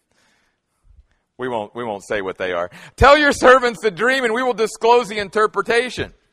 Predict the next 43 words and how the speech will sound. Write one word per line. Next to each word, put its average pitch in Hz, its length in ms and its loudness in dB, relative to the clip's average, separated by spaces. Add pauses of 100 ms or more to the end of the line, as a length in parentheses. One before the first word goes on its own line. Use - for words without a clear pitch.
(260)
The 185 100 0
king 262 200 -2
replied 226 400 6
to 196 60 -2
the 208 80 2
wise 240 280 4
men, 165 160 -6
"My 226 160 6
decision 202 460 -4
is 170 100 -8
firm. 254 240 2
If 175 140 -6
you 262 100 -6
do 277 80 -4
not 240 220 2
inform 226 320 -2
me 214 100 -2
of 190 100 -4
both 214 200 0
the 185 100 -2
dream 214 420 -6
and 262 220 -4
its 233 140 -8
interpretation, 175 760 -6
you 240 160 -8
will 247 140 -2
be 202 220 -12
dismembered 202 880 0
and 180 100 -4
your 180 160 0
homes 233 340 4
reduced 214 380 -8
to 214 100 -8
rubble." 220 480 -2 (300)
There 233 280 2
you 156 140 -2
go. 120 480 -2 (500)
There's 240 280 0
a 170 100 0
nice 139 300 -4
guy. 120 540 0 (1000)
You 139 100 -12
know? 165 420 0